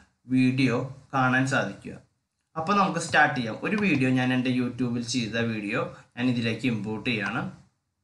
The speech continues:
ഇപ്പോൾ ഈ എഗ്ഗ് കറി ഉണ്ടാക്കിയ വീഡിയോ എന്ന് വിചാരിക്കുക,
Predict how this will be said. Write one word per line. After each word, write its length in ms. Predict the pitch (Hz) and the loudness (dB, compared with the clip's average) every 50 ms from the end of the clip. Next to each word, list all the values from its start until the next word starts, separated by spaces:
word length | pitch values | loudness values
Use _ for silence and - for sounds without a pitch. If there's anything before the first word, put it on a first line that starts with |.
| _ _ _ _ _ _ _ _ _ _ _ _ _ _ _ _ _ _ - | _ _ _ _ _ _ _ _ _ _ _ _ _ _ _ _ _ _ -10
ഇപ്പോൾ 180 | - 156 160 160 143 160 | -4 -2 -2 -2 -2 -2
ഈ 40 | - - - - | -4 -2 0 0
എഗ്ഗ് 240 | 170 170 170 175 190 185 185 | 0 0 0 0 0 2 4
കറി 240 | 190 175 160 165 160 - - - - - | 2 2 2 0 -2 -4 -6 -10 -8 -2
ഉണ്ടാക്കിയ 380 | 135 131 127 120 117 - - 131 123 120 117 | 0 0 0 0 -2 -2 0 0 0 0 -2
വീഡിയോ 260 | 110 104 101 107 - - - | -4 -4 -6 -8 -8 -6 -4
എന്ന് 120 | 117 135 139 | -2 0 2
വിചാരിക്കുക, 400 | 131 120 110 110 113 - 135 | 2 2 0 0 -2 -2 -2